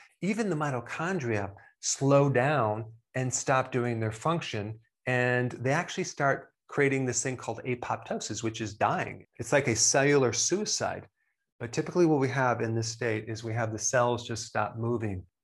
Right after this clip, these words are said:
Even the frontal lobe of your brain stops firing. So you have a lack of,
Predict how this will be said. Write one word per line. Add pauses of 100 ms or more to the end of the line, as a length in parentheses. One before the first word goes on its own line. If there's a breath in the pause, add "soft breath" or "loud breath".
Even
the
frontal
lobe
of
your
brain (600)
stops
firing.
So
you
have
a
lack
of,